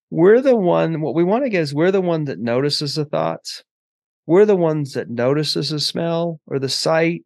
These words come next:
or the hearing. We're not those things. So start noticing those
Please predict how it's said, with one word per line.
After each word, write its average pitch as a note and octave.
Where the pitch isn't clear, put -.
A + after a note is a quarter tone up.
or C#3+
the C#3
hearing. E3+
We're E3
not D3+
those A#2+
things. -
So C3+
start F#3
noticing C#3
those A2